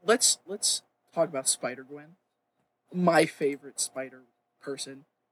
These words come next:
Uh, so I was originally gonna start this by just diving into the topic, but I, I, I made a discovery, uh, like, an hour ago that I found really interesting, and it's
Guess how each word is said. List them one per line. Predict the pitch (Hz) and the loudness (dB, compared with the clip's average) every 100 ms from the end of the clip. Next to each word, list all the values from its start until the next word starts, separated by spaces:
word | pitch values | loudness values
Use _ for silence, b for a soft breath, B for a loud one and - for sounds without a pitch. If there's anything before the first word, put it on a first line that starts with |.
| _ _ _ _ _ - | _ _ _ _ _ 6
Uh, | 156 131 131 - _ - | 8 8 6 -6 _ -2
so | - 220 185 - - | 4 4 4 -2 2
I | 190 | 4
was | 202 208 | 4 0
originally | 214 262 381 | -4 -2 2
gonna | 247 | 2
start | - 175 165 | 2 2 0
this | 165 | -4
by | - 156 | -4 -4
just | 151 156 | -6 -2
diving | 135 143 151 139 127 | 0 0 -2 -12 -18
into | 143 147 | -20 -16
the | 139 _ | -16 _
topic, | 131 127 151 - | -16 -10 -10 -8
but | 151 - | -12 -10
I, | 147 147 147 - | -2 0 0 -2
I, | 143 - - - 156 | -16 -18 -16 2 4
I | |
made | 165 330 | 6 6
a | 294 | 6
discovery, | - - - - 143 151 160 175 208 _ _ _ _ _ _ _ _ | 6 6 6 4 -2 -6 -10 -12 -16 _ _ _ _ _ _ _ _
uh, | 165 135 127 - _ _ - | 8 8 4 -8 _ _ 4
like, | 147 131 - _ _ _ _ - | 4 4 -6 _ _ _ _ 8
an | 160 | 10
hour | 143 131 147 180 | 10 8 4 4
ago | 185 185 190 214 240 _ _ _ | 4 8 8 8 2 _ _ _
that | 170 175 | 10 10
I | |
found | 165 - 370 202 | 8 2 0 4
really | 160 160 139 | 6 6 6
interesting, | 139 - 160 160 - 175 175 - | 2 0 -2 -2 -2 -4 -10 -4
and | 156 | -2
it's | 160 | -2